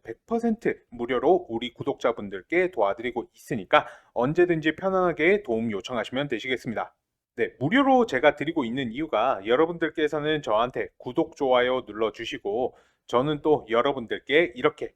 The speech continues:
급등할 코인 안내 드리면서 서로 이제 윈윈하자는 취지이니까요. "나는 아직 이 안전 코인 정보 받아보지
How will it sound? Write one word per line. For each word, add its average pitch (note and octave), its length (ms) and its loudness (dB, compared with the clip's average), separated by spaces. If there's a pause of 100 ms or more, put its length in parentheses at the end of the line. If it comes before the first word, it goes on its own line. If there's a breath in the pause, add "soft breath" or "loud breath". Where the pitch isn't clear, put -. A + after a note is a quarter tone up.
(160)
급등할 C3+ 600 -6
코인 B2+ 440 -8
안내 A#2+ 360 -6
드리면서 A#2+ 560 -8 (140 soft breath)
서로 A3 300 -2
이제 B2+ 260 -4
윈윈하자는 F#3+ 840 -2
취지이니까요. E3 920 -4 (340 loud breath)
"나는 C#3+ 340 -2
아직 C#3+ 340 -2
이 A#2+ 280 -20
안전 A#2+ 380 -4
코인 B2+ 320 -4
정보 A#2 360 -4
받아보지 A#2+ 480 -2